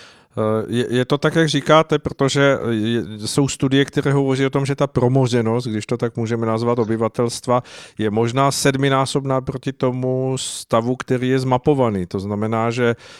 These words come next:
ve chvíli, pokud se díváme, eh, na ten,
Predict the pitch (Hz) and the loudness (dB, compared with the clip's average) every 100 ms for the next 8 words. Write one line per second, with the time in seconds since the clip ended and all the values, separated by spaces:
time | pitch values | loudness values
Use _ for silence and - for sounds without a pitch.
0 | - 110 - 117 117 120 120 120 - - | -8 -6 -2 -2 -2 -2 -4 -4 -8 -8
1 | - 117 110 110 107 113 123 123 - _ | -4 -4 -2 2 2 2 0 -2 -6 _
2 | _ _ - 110 104 98 101 - 117 | _ _ -4 -2 0 -2 -4 -2 -2